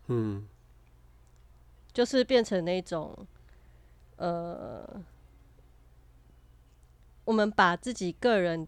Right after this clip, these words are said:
Speaker 2: 的人生或是我们的欲望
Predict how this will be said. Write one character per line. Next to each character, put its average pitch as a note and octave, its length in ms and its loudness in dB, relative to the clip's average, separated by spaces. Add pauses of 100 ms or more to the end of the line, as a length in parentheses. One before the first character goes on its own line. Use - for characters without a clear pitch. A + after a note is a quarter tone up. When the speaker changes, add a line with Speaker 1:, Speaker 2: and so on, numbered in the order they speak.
Speaker 2:
的 D#3+ 640 -6 (920)
人 F#3+ 260 0
生 F#3+ 560 -2 (400)
或 A3 140 0
是 F3 920 -2
我 F3 100 -4
们 E3 260 -2
的 D#3+ 720 -4 (280)
欲 B3 180 0
望 F3+ 380 0